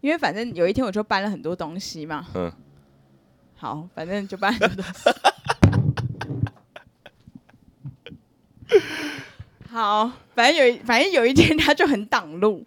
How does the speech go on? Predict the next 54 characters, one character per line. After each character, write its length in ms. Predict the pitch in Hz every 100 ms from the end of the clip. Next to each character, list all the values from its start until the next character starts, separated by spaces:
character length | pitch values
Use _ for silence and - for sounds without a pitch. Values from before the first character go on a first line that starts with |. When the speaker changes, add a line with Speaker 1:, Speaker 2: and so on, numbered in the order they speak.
| -
Speaker 2:
嗯。 240 | 107 92 -
Speaker 1:
然 180 | 214
后 140 | 240 262
我 100 | 202
就 160 | 226
说 400 | 254 254 254 269 285 -
：“挡 180 | 240 285
挡， 120 | 453
你 40 |
不 80 | 339
要 60 | 370
在 60 | 466 440
这 240 | 453 440
里， 180 | 302 277
你 60 | 254
去 80 | 359
旁 240 | 320 285
边， 400 | 311 320 311 254
你 40 | 220
去 60 |
旁 180 | 320 277
边， 160 | 302 294
姐 100 | 214
姐 140 | 262
这 60 | 285
样 140 | 285
子 300 | 254 226 214
就 100 | 226
是 60 | 277
很 280 | 220 175 202
挤 260 | - 160
什 100 | -
么 120 | 101
的。” 240 | - 120 - -
Speaker 2:
嗯。 140 | 90 92 _
Speaker 1:
然 160 | - 180
后 280 | 233 226 - _ -
它 100 | 349
就 80 | 381
真 140 | 381
的 60 | 294
立 160 | 320
刻 180 | 294 320
走 160 | - -
掉， 140 | 226
然 60 | 214
后 60 |
去 160 | 226 285 -
坐 240 | - 330 262
在 180 | 262 226
一 60 |
个 80 | 196
超 460 | - - 240 247 269
级， 420 | - 165 165